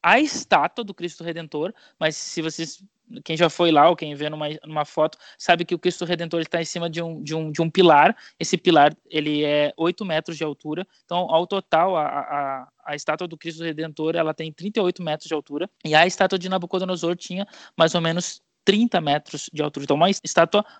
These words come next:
monumental. E esse tipo de estátua, no mundo antigo, ele é muito bem atestado. Por exemplo, a gente tem as esfinges, né, dos, dos,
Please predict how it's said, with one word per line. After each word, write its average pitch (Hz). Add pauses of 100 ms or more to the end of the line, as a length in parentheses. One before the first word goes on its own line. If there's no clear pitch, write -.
(120)
monumental. 175
E 165
esse 233
tipo 247
de 202
estátua, 180
no 175
mundo 160
antigo, 175
ele 196
é 202 (320)
muito 202
bem 214
atestado. 240
Por 170
exemplo, 165
a 170
gente 165
tem 180
as 170
esfinges, 190
né, 151
dos, 143 (340)
dos, 151